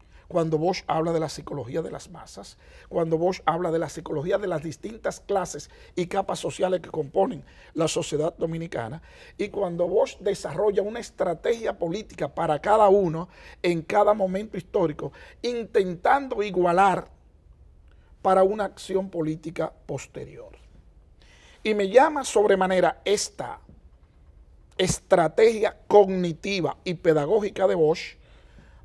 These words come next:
porque cuando Bosch fue depuesto,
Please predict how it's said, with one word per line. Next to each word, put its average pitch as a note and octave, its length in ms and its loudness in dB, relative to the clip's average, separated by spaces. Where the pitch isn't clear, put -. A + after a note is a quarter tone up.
porque G3+ 520 6
cuando F3+ 400 2
Bosch G#3 340 2
fue G#3 480 -2
depuesto, E3+ 840 0